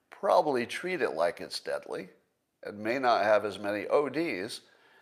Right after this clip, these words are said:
as someone who didn't even know they had it, 'cause they're not trying to, they're not trying to protect themselves. I'll give you a specific example. Uh, I was told once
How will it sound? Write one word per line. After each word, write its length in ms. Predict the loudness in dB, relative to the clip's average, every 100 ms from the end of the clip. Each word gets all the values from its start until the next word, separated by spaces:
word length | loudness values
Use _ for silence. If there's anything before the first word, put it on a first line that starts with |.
| _
as 160 | -6 0
someone 340 | 0 0 -4
who 80 | -4
didn't 240 | -6 -6
even 200 | -8 -2
know 120 | 0
they 140 | 0 -2
had 260 | -4 -6
it, 120 | -8 -20 _ _ _ _ _ _
'cause 160 | -14 -10
they're 120 | -4
not 200 | 0 0
trying 240 | 0 -4
to, 260 | -4 -4 -6 -10 _ _ _ _
they're 120 | 0
not 180 | 2 2
trying 220 | -2 -6
to 80 | -10
protect 340 | -6 -2 -2
themselves. 400 | -6 -12 -12 -8
I'll 80 | -8
give 180 | -6 -2
you 120 | 0
a 240 | -2 -8
specific 600 | -10 -10 -8 -8 -8 -10
example. 500 | -12 -6 -6 -6 -14 -20 _ -20 -20 -20 -20 _
Uh, 300 | -4 0 2
I 80 | 4
was 160 | 2 2
told 260 | 2 2
once 440 | 4 4 4 -2